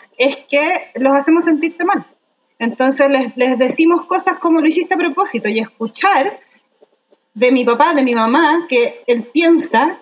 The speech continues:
que yo le hago algo malo a propósito, me va armando a mí una imagen de mí mismo, como que soy capaz de hacerle cosas malas, feas, pesadas, a personas que quiero mucho.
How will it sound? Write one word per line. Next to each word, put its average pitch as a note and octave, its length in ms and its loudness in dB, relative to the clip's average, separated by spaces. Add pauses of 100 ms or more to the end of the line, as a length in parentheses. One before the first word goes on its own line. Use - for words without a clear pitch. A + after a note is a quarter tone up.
(140)
que B3 180 -4
yo C4 120 2
le C#4 100 4
hago C#4 280 2
algo C4 320 2
malo C4 280 2
a A3+ 80 -2
propósito, D4 1120 -2
me B3 220 -2
va D4+ 460 0 (300)
armando D4 640 2
a D4+ 80 2
mí E4+ 380 0 (100)
una C#4 220 2
imagen D#4 480 2
de D#4+ 100 2
mí E4 160 4
mismo, E4+ 360 2
como C#4+ 180 0
que C#4+ 100 -2
soy E4+ 160 -2
capaz D#4 340 -2
de F4+ 60 -4
hacerle F4 460 -2
cosas F4 320 -2
malas, D#4 320 2 (180)
feas, C#4 400 0
pesadas, B3+ 520 0 (360)
a B3 100 -2
personas C#4 380 0
que C#4 100 -6
quiero C#4+ 180 0
mucho. E4 300 -6